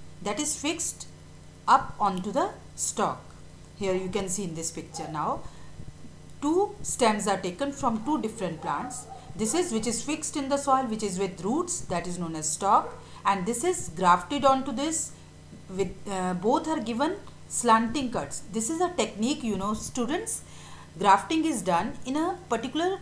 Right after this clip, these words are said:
technique. This cut is given in slanting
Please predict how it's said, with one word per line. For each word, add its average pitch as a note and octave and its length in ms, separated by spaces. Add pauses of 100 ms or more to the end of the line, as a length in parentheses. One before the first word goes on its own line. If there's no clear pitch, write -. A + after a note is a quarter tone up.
technique. A3+ 560 (840)
This B3 320 (140)
cut F4 240
is E4 160
given C#4 320 (920)
in B3 160
slanting F#3 720